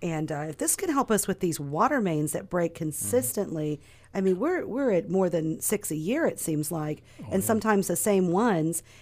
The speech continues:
Speaker 1: and then the winter isn't gonna help. So
Speaker 2: No.
Speaker 1: any way to be prepared to save on, on, uh, your guys, you know, all the work they have to do, that would be great.
Speaker 2: Yeah, if we can slow down some of those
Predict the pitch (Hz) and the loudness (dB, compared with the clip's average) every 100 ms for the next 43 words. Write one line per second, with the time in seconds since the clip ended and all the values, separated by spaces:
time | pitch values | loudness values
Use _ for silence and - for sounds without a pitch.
0 | - 208 214 190 170 196 247 196 156 156 | 0 6 8 8 8 6 6 4 4 2
1 | 147 160 156 185 147 - - - - 185 | -2 -4 0 0 0 -4 -12 -16 -2 2
2 | 190 262 247 202 180 196 175 196 190 180 | 4 6 6 6 4 0 -4 -2 -2 -2
3 | 170 - 185 170 165 160 160 160 - 175 | -6 -6 -4 -2 -2 -2 0 -2 -2 -2
4 | 165 165 - - - - 170 180 170 175 | 0 -2 -6 -18 -12 -8 -2 0 2 2
5 | 185 175 - - 190 160 165 160 185 180 | 2 -2 -8 -4 -2 0 0 0 0 0
6 | 170 160 156 151 160 151 151 - - - | -2 -2 -4 -2 0 0 -4 -10 -20 -4
7 | 208 208 180 156 170 180 - - 269 131 | 0 2 0 -2 -2 -2 -4 -10 -4 -4
8 | 98 107 117 117 95 - 123 127 120 - | -4 -8 -8 -8 -8 -6 -6 -4 -4 -4
9 | 127 117 110 104 - | -4 -4 -6 -8 -10